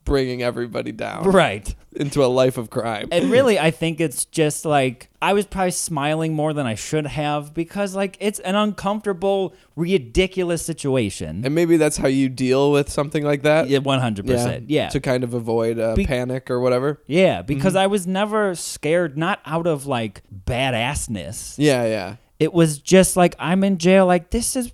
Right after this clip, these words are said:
Speaker 2: ridiculous. Like,
Speaker 1: Yeah.
Speaker 2: this is
Speaker 1: I shouldn't be here.
Speaker 2: Yeah.
Speaker 1: There's nothing
Speaker 2: Like,
Speaker 1: I
Speaker 2: this
Speaker 1: can do
Speaker 2: is
Speaker 1: but
Speaker 2: silly.
Speaker 1: laugh at this.
Speaker 2: And laughing at a, like,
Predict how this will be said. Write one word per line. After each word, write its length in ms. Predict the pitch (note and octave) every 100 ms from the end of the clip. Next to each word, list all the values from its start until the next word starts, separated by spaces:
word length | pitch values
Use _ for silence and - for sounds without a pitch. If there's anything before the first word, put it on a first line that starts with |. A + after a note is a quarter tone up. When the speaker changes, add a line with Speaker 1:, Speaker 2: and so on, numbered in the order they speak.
| -
Speaker 2:
ridiculous. 920 | C4+ C4 _ D#4+ E4+ E3+ A#2+ D#2+ - -
Like, 120 | D3+
Speaker 1:
Yeah. 140 | C#3
Speaker 2:
this 280 | - - -
is 80 | A3+
Speaker 1:
I 120 | D#3+
shouldn't 480 | - - G3 E3 D3
be 160 | C#3 G#2+
here. 240 | F2 -
Speaker 2:
Yeah. 360 | - B3 G#3 A#2
Speaker 1:
There's 200 | D#3 D3+
nothing 360 | D#3 D#3+ E3+ D#3+
Speaker 2:
Like, 100 | D3+
Speaker 1:
I 20 |
Speaker 2:
this 120 | D3
Speaker 1:
can 80 | D3
do 100 | C#3
Speaker 2:
is 80 | C3
Speaker 1:
but 60 |
Speaker 2:
silly. 120 | G3 C3
Speaker 1:
laugh 240 | A2+ G2
at 100 | G#2
this. 240 | F#2+ G2 - _ -
Speaker 2:
And 160 | C3 C3+
laughing 480 | C3+ C#3+ D3+ C3+
at 140 | B2 A#2
a, 80 | G#2+ -
like, 520 | - A#2+ B2 G#2+ G2